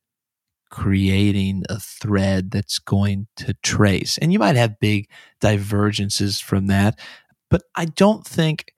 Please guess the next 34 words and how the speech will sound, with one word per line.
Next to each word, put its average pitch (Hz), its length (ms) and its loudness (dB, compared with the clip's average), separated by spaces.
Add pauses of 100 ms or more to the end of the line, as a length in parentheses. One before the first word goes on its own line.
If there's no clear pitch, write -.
it's - 380 0 (320)
detrimental 131 800 4
to - 140 -2
have 117 720 0 (340)
a 113 80 0
mind 107 600 2
towards 101 760 2
your 110 200 -2
subject 92 520 -2
matter, 90 300 -6
because - 680 2
I, - 180 -8 (100)
you 160 220 -12
know, 160 60 -4
there's, 160 220 0 (500)
that 180 260 2
way 180 120 2
you 160 140 2
can, 135 280 -2 (160)
like 139 280 -4
we 143 100 -2
mentioned 135 300 -4
before 139 440 4
with - 180 0 (100)
taste, 147 440 2
you 147 60 -6
can 151 100 -4
start 170 260 0
developing 131 540 4
your 113 100 0
taste - 420 0
within 113 280 0
that 98 180 -2
subject - 640 -4